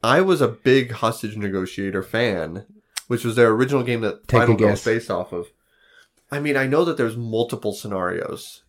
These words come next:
Speaker 2: Take a guess for the all-in.
Speaker 1: Ah, shoot. I saw a picture of it, and it was probably maybe ten expansions, and I wanna say that each of those expansions has gotta be at least, like, twenty, thirty bucks.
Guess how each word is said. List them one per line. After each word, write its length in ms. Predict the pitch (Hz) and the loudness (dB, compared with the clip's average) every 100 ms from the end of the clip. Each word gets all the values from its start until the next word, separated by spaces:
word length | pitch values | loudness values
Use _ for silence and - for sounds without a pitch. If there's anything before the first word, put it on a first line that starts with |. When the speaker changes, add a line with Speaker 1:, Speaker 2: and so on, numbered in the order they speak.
| _ | _
Speaker 2:
Take 220 | - 117 143 | 0 2 4
a 60 | |
guess 220 | 127 107 - | 4 2 4
for 100 | 101 | 2
the 120 | 98 | 4
all-in. 420 | 101 101 82 107 - - | 2 0 -2 -8 -14 -18
Speaker 1:
Ah, 580 | - - - - - _ _ | -14 -14 -16 -20 -20 _ _
shoot. 520 | - - 101 101 _ _ _ _ _ | -20 -18 -16 -16 _ _ _ _ _
I 100 | 107 | -10
saw 260 | 107 117 120 | -6 -2 0
a 60 | 117 | 0
picture 420 | 123 120 - 98 | -4 -6 -2 0
of 140 | 92 | 0
it, 240 | 90 87 _ _ _ _ | -2 -4 _ _ _ _
and 160 | 107 107 | -2 0
it 100 | 120 | 0
was 180 | 127 - | -2 -4
probably 1200 | - - 117 123 123 113 104 104 101 98 95 - _ _ - - _ - | -16 0 2 4 2 0 0 0 0 -2 -4 -8 _ _ -20 -20 _ -2
maybe 400 | 120 117 117 110 | -2 0 -4 -6
ten 360 | - 117 113 | -10 -4 -2
expansions, 1000 | 120 120 - 104 110 123 - 127 131 131 | -4 -6 -6 -2 -2 -2 -4 -4 -6 -6
and 80 | 104 | -4
I 60 | 101 | -2
wanna 300 | 107 117 113 | -2 -2 -2
say 680 | - 110 107 104 98 98 - | 0 4 6 4 2 -6 -4
that 240 | 101 - 120 | -4 -4 -6
each 220 | 120 - | -6 -2
of 80 | 107 | 0
those 180 | 104 | 0
expansions 680 | 101 - 98 95 95 95 90 | -2 -8 -4 -4 -4 -12 -12
has 140 | 98 113 | -16 -10
gotta 240 | - 135 | 2 6
be 80 | - | 6
at 100 | 107 | 6
least, 200 | 107 107 | 2 -4
like, 140 | 107 - | -8 -6
twenty, 260 | 110 101 | -8 -8
thirty 240 | 104 95 92 | -6 -8 -4
bucks. 640 | 98 90 - - - | -4 -4 -6 -16 -18